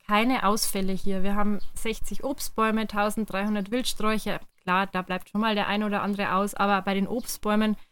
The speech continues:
haben wir keine Verluste. Da kann ich also tatsächlich nicht sagen, dies oder das oder jenes. Ähm, ich find immer ganz wichtig, möglichst viele Obstbäume natürlich zu haben, möglichst viele Laubbäume. Wir haben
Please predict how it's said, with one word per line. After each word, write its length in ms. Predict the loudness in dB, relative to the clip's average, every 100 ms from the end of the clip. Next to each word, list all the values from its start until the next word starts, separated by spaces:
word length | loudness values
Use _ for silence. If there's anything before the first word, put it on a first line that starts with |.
| _ _ -6
haben 120 | -2
wir 120 | -2 -2
keine 480 | -6 0 2 2
Verluste. 680 | -2 -4 -4 -4 -4 -4 -4 -8 _ _ -6
Da 100 | -6
kann 240 | -4 -2
ich 200 | -2 -4
also 200 | -4 -4
tatsächlich 460 | -4 -6 0 2 4
nicht 260 | 4 2 -2
sagen, 380 | -2 0 -2
dies 220 | -2 -4 -4
oder 140 | -6
das 320 | -4 -6 -6
oder 100 | -4
jenes. 440 | 4 4 6 6 6 6 6 4
Ähm, 320 | 2 4 6 4 2
ich 180 | -2 0
find 180 | 2
immer 180 | 6 6
ganz 200 | 4 2
wichtig, 320 | 0 -2 -2
möglichst 380 | 2 0 0 -4
viele 360 | -4 -2 -2 -6 _
Obstbäume 420 | -6 -4 -4 0
natürlich 360 | 0 -2 -6 -8
zu 160 | -6 0
haben, 340 | 2 2 0
möglichst 340 | -2 -6 -12 -8
viele 160 | -4
Laubbäume. 680 | 0 0 0 -2 0 0 0
Wir 80 | -2
haben 180 | -2